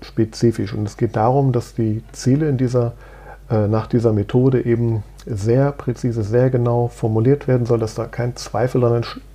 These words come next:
steht, was eigentlich jetzt genau erreicht werden soll und ja, dass man die Erfolgsparameter im Grunde sehr genau bestimmt. Zum Beispiel, äh, mehr Umsatz oder mehr Patienten.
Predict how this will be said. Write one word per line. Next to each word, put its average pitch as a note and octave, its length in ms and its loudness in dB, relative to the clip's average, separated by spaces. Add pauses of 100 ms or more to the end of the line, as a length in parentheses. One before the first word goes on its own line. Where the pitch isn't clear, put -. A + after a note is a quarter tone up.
steht, - 380 0 (420)
was A2 180 -6
eigentlich A#2 440 0
jetzt A2 200 -2
genau G#2+ 380 2 (400)
erreicht G#2+ 500 -2
werden A#2+ 400 2 (460)
soll A2+ 460 4
und G#2 440 -2
ja, G2+ 140 4
dass G2+ 180 -2
man A2 160 2
die G#2+ 320 0 (320)
Erfolgsparameter A2 1000 -4
im A2 60 -4
Grunde A2 360 0 (480)
sehr A2+ 280 2
genau A2 540 4
bestimmt. A2+ 920 -2
Zum A2 160 -2
Beispiel, A2 500 0 (460)
äh, G#2+ 220 0
mehr G#2+ 400 0
Umsatz B2+ 400 4
oder A2+ 160 0
mehr G#2+ 160 -4
Patienten. C3 720 2